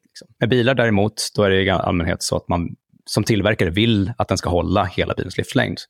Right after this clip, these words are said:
Och då, då ger man helt enkelt användaren lite andra förutsättningar. Så att tumregeln när man som, som är elbilist är att man till vardags så laddar man inte sin bil mer än åttio procent. Varje dag man åker hemifrån så är bilen laddad till åttio procent. Och eftersom jag inte ska göra någon resa den dagen heller så gör det ingenting. Liksom, det är inte,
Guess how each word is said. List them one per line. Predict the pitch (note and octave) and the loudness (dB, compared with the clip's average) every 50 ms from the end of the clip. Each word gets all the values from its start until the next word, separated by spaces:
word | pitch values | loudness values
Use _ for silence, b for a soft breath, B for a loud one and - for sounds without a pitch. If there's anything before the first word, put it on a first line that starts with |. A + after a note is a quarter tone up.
| _ _ | _ _
Och | G#2 | 0
då, | - G#2+ A2 G#2+ - - | 0 2 2 2 2 0
då | A#2 | 2
ger | A2+ A2 A2 B2+ | 2 4 4 4
man | C#3+ B2+ G2 | 4 2 2
helt | E2+ F2 - | 0 0 -4
enkelt | - E2+ - - - | -8 -8 -10 -6 -2
användaren | F#2 F2+ F#2 F#2 F#2 F2+ F#2 F#2 | -2 -2 -2 -2 -2 -2 -2 0
lite | F#2+ F2+ - - | 0 0 0 -2
andra | - F2+ - - - | -4 -4 -6 -4 -4
förutsättningar. | G2+ - - - - - G#2+ - - A#2+ _ b b b b b b b b b b | -6 -4 -4 -6 -6 -4 -8 -8 -8 -10 _ b b b b b b b b b b
Så | - - | -10 -10
att | - - - - - | -10 -10 -16 -6 -2
tumregeln | - B2 A#2+ B2 C#3 C#3+ B2+ C3 A#2+ A2+ | 0 2 4 4 4 4 4 4 4 4
när | G#2+ | 4
man | G2+ F#2+ F#2+ | 2 2 0
som, | - - F#2 F#2 - | 0 0 -2 -2 -2
som | - - G2+ F#2 | -2 -2 0 0
är | F2+ E2+ E2 - - | 2 0 0 0 -2
elbilist | F#2+ E2+ G2+ G2+ F#2+ - - | -2 -2 -2 -4 -4 -2 -4
är | F#2+ | -4
att | - - | -4 -4
man | F2+ - | -4 -2
till | G#2+ G#2+ | 0 2
vardags | B2 B2+ B2+ A2 A2+ G2 - - - - | 2 2 4 2 2 0 0 -4 -4 -2
så | - G2+ | -2 0
laddar | F2+ E2+ F2 G2 | 0 0 0 2
man | A#2 C3 C3 | 2 2 2
inte | G#2+ - G#2 | 0 -2 -4
sin | - - G#2 - | -6 -6 -6 -6
bil | - D2+ - - | -6 -6 -6 -6
mer | - - | -6 -6
än | - - | -6 -8
åttio | - - - - | -10 -12 -12 -10
procent. | - - - - - _ | -8 -8 -10 -10 -4 _
Varje | A#2 A#2+ B2+ A2+ | 0 2 2 2
dag | A2 G2 F#2 | 2 2 2
man | F#2 F#2 F2 | 2 2 0
åker | E2+ - - | 0 0 -2
hemifrån | F2 D#2+ E2+ - - G2+ F#2 F2+ E2+ | -2 -2 -2 -2 0 0 0 0 0
så | - - | -2 -4
är | - | -4
bilen | - - - F2+ | -4 -4 -4 -4
laddad | - - - - - | -2 -2 -2 -2 -4
till | - - | -4 -6
åttio | - - - | -8 -10 -12
procent. | - - G2+ F#2+ F#2+ - - | -6 -4 -2 -2 -2 -6 -8
Och | - - G#2 | -4 -2 -2
eftersom | F#2+ - - G2+ | -2 0 0 -2
jag | F2+ | -2
inte | F2+ - | -2 -2
ska | - - | -2 0
göra | G#2 F#2 | 0 2
någon | F#2+ F2+ F2+ | 2 2 2
resa | F#2+ F2 - - | 0 0 0 0
den | F2+ F2+ E2+ F2 | -2 0 0 0
dagen | F2+ F2 F2 F2 F2 | 0 0 -2 0 0
heller | G#2+ A2 G#2+ G#2 G2+ F2+ | 0 0 2 0 0 0
så | - - - G2 | -2 0 0 2
gör | G#2 A#2 C#3 B2+ | 4 4 2 2
det | G2+ | 0
ingenting. | E2+ E2+ - - - - - | -2 -6 -10 -12 -20 -20 -20
Liksom, | _ - - G#2+ F#2+ | _ -14 -10 -4 -2
det | G2 | 0
är | F#2+ | 0
inte, | F#2+ F#2 - F#2+ F#2+ | 0 0 0 -2 -2